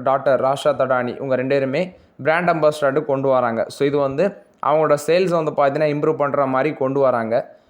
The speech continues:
But இது வந்து எப்படி போகும்னு சொல்லி வெயிட் பண்ணி பார்க்கலாம். இது வந்து ரிலையன்ஸ் ஜுவல்ஸ் கொடுத்த அப்டேட்டு. நெக்ஸ்ட் பார்த்தீங்கன்னா, ஈக்விட்டி மியூச்சுவல் ஃபண்ட்ஸ் தேர்ட்டீன் பர்சன்டேஜ் மேலே போயிருக்குது செப்டம்பர்லன்னு சொல்றாங்க. So, இதுல வந்து இன்டர்நேஷனல் ஃபண்ட்ஸ் வந்து நல்லாவே மேலே போயிருக்குது. இதுல நீங்க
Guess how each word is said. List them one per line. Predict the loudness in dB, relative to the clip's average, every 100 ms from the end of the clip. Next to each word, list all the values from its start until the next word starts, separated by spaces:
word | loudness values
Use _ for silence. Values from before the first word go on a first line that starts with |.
| _ -2
But | 2 4
இது | 2
வந்து | 0 -2 0 0
எப்படி | 0 -2 0
போகும்னு | -2 0 -2 -2
சொல்லி | -2 0
வெயிட் | -2 -2
பண்ணி | -4 0
பார்க்கலாம். | 0 0 -2
இது | 0 -2
வந்து | 0 0 -2 -20 _ -4
ரிலையன்ஸ் | 0 0 0 0
ஜுவல்ஸ் | 0 0 -2 -4
கொடுத்த | 0 2 2
அப்டேட்டு. | 2 0 2 0 -2 -16 _ _ _ _ _ -4
நெக்ஸ்ட் | -2 0
பார்த்தீங்கன்னா, | 2 2 4 2
ஈக்விட்டி | 0 0 0
மியூச்சுவல் | 0 0 0
ஃபண்ட்ஸ் | 0 -2 -2 0
தேர்ட்டீன் | 0 2 0 2
பர்சன்டேஜ் | 0 0 -2 -4 0
மேலே | 0 2
போயிருக்குது | 0 -2 -4 -4
செப்டம்பர்லன்னு | -2 -2 0 0 -2 -2
சொல்றாங்க. | -2 -2 -2 -2 -2 -4
So, | -4 0
இதுல | 0 0
வந்து | 0 -2
இன்டர்நேஷனல் | -2 0 0 0 -4
ஃபண்ட்ஸ் | -4 -4 -4
வந்து | -4 -2 0
நல்லாவே | 2 2 0 0
மேலே | 0 0
போயிருக்குது. | -2 -2 -4 -6 -8 _ _ _
இதுல | 0 0
நீங்க | 0